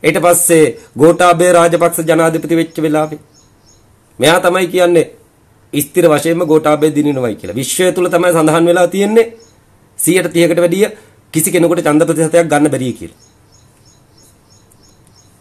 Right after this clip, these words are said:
මෙයාලා කිව්වා එනෝ මේ කියලා. අනිවාර්යයෙන්ම ගෝඨාභය එනෝ මේ කියලා කිව්වා. මං කිව්වා එන්න බෑ.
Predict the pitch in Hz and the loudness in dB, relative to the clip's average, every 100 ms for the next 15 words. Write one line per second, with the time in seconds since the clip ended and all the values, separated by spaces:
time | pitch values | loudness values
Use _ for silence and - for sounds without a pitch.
0 | _ _ _ _ _ _ - 156 196 190 | _ _ _ _ _ _ -2 2 2 2
1 | 190 208 185 175 202 196 143 - 80 - | 0 0 0 0 0 0 -2 -4 -20 -20
2 | _ _ _ _ _ _ _ _ _ - | _ _ _ _ _ _ _ _ _ -6
3 | 135 170 147 147 165 190 165 156 156 156 | 0 2 2 2 2 2 2 2 4 0
4 | 160 170 156 160 156 147 120 - 90 78 | 2 2 2 2 0 0 -6 -8 -16 -16
5 | - _ _ _ _ _ _ _ 127 151 | -20 _ _ _ _ _ _ _ -4 -2
6 | 190 156 165 180 151 165 | 0 -2 0 0 0 0